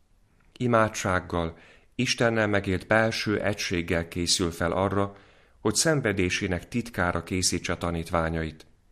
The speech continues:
Mindennapi nehézségeik vállalására ösztönözze későbbi követőit. Amikor árulását jövendöli, Pétert is imádságáról biztosítja majd,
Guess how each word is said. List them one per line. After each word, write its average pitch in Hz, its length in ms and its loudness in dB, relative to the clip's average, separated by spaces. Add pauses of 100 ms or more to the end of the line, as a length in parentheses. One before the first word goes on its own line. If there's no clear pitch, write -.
(360)
Mindennapi 113 680 2
nehézségeik 98 760 -2
vállalására 92 840 0
ösztönözze 87 760 -2 (300)
későbbi 80 520 0
követőit. 73 720 -6 (1200)
Amikor 95 540 -2
árulását 98 720 0
jövendöli, 82 680 -2 (360)
Pétert 110 600 2
is - 360 -8
imádságáról 80 920 -2
biztosítja 82 680 -6
majd, 80 360 -4